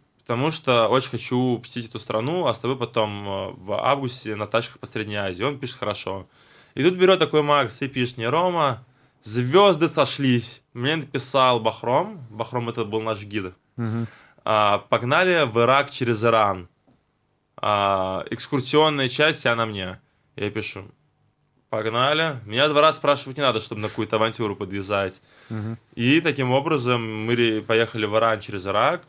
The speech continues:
Speaker 1: и в процессе я ещё там пригласил своих друзей, откликнулся Женя Кудрявцев.
Speaker 2: Мгм.
Speaker 1: И мы погнали в наш трип.
Speaker 2: А, не могу не воспользоваться, и я читал, пытался понять, кто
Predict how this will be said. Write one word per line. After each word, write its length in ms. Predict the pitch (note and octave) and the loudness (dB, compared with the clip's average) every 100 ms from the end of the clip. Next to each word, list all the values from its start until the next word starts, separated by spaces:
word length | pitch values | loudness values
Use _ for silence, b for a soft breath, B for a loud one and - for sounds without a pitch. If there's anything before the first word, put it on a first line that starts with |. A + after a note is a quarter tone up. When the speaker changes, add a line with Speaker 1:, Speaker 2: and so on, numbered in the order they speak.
| - - | -20 -14
Speaker 1:
и 360 | A2+ G#2+ G2+ G2 | -8 -6 -6 -8
в 60 | - | -6
процессе 540 | G2+ - C3 D3+ A2 | -8 -2 -4 -4 -6
я 60 | G#2+ | -6
ещё 200 | - G#2+ | -6 -8
там 180 | G#2 | -8
пригласил 360 | F#2+ G2 G2+ A2 | -8 -10 -10 -10
своих 180 | G#2 F#2+ | -10 -10
друзей, 540 | G2 F#2+ A#2 E3 F#3+ | -8 -6 -2 -2 -2
откликнулся 580 | - A#2 B2 A2+ A2 - | -6 -8 -8 -10 -12 -10
Женя 240 | G2+ C#3+ | -6 -6
Кудрявцев. 580 | E3 D3 B2+ B2 - A#2+ - _ _ - | -4 0 2 2 -2 -16 -16 _ _ -10
Speaker 2:
Мгм. 320 | A#2 A2+ A2+ _ _ _ _ - | -8 -6 -8 _ _ _ _ -10
Speaker 1:
И 500 | G#2+ A2 C3+ D3+ D3+ | -6 -6 -4 -4 -4
мы 240 | A2+ B2 | -4 -4
погнали 360 | C3+ A2+ A2+ B2+ | -2 0 0 0
в 40 | G#2+ | 0
наш 260 | A2+ A#2+ | -2 -4
трип. 260 | - G#2 B2 _ _ _ _ B B B B B B D#4+ B B _ - | -10 -10 -12 _ _ _ _ B B B B B B -18 B B _ 0
Speaker 2:
А, 420 | B2 A#2 A#2 A#2 | 2 4 4 6
не 100 | B2 | 6
могу 180 | C3+ C#3+ | 8 8
не 60 | |
воспользоваться, 920 | B2+ A#2 D#3 F3 D3+ - - A#2 A2+ A2 | 8 8 8 10 8 6 2 4 6 4
и 180 | - | 0
я 540 | A2+ A2+ A2 A2 A#2 A2+ | -2 -2 0 2 2 2
читал, 440 | - B2 B2 A2 _ _ _ _ | 0 2 2 0 _ _ _ _
пытался 260 | - A#2 A2 | -12 -8 -6
понять, 320 | B2+ A#2+ A2 | -4 -4 -4
кто 200 | - A2+ | -10 -14